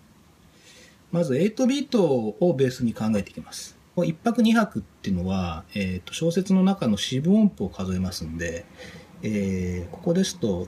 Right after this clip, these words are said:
一、二、三、四、五、六、七、八ってありますけど、一と二と三と四と、一と二と三と四とっていう感じで、えー、拍を数えていきます。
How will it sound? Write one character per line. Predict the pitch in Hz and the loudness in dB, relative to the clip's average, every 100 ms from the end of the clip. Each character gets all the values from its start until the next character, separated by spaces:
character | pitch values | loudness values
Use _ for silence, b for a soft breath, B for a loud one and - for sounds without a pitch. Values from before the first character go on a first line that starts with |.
| - | -6
一、 | 127 - 110 | -8 -4 -2
二、 | 107 117 107 95 | 0 2 0 -2
三、 | - 113 101 | -4 -2 -2
四、 | - 117 107 95 | -4 -2 -2 -2
五、 | 107 107 95 | -2 -2 -2
六、 | 113 - | -4 -6
七、 | - - | -10 -6
八 | 101 104 - | -6 -4 -6
っ | - | -6
て | 85 | -6
あ | |
り | 92 | -4
ま | 92 | -6
す | - | -6
け | 90 | -8
ど、 | 87 82 - | -6 -8 -4
一 | 160 - - 113 95 | -4 0 -2 -2 -6
と | - 190 175 151 117 95 | 0 2 4 2 0 0
二 | 117 117 107 95 - - | 2 2 2 -2 -4 2
と | 196 170 127 104 98 | 4 4 0 -4 -8
三 | - 113 104 92 - | -6 -2 0 -2 -4
と | - 175 156 113 95 | 0 2 4 2 -2
四 | - 110 95 90 - | -4 -2 -4 -6 -10
と、 | 82 - B B B B | -12 -12 B B B B
一 | 143 127 - | -6 -6 -10
と | - 180 170 147 117 | 0 4 4 4 2
二 | 110 110 101 - | 2 2 0 0
と | 170 156 117 | 2 2 0
三 | - 110 98 | -4 -2 -2
と | 90 - 73 | -4 -10 -8
四 | - - 92 | -6 -4 -6
と | - | -10
っ | - _ _ | -20 _ _
て | - | -10
い | 104 | -4
う | |
感 | 127 | -2
じ | 156 156 | -2 0
で、 | 165 - b b b | 0 -2 b b b
え | 120 | -10
ー、 | |
拍 | 104 - - | -6 -8 -8
を | 82 73 - _ - | -10 -10 -18 _ -10
数 | 90 82 | -8 -8
え | |
て | - | -12
い | - | -20
き | |
ま | - - | -20 -18
す。 | - | -18